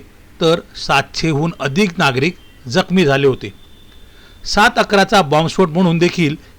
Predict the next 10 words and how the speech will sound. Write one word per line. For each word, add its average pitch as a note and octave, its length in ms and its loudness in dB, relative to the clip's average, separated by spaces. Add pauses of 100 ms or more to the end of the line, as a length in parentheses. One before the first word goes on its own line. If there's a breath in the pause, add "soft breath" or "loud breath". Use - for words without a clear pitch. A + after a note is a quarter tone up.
या E3 220 2
घटनेला C#3 520 -2
ओळखले F#3 400 2
जाऊ C#3+ 160 4
लागले. A#2 280 -2 (840 soft breath)
प्रत्येक G#3 380 2
सात F#3+ 300 2
जुलैला E3 480 2 (300 loud breath)
माहीम D3 320 2
स्टेशनमध्ये F#3 680 0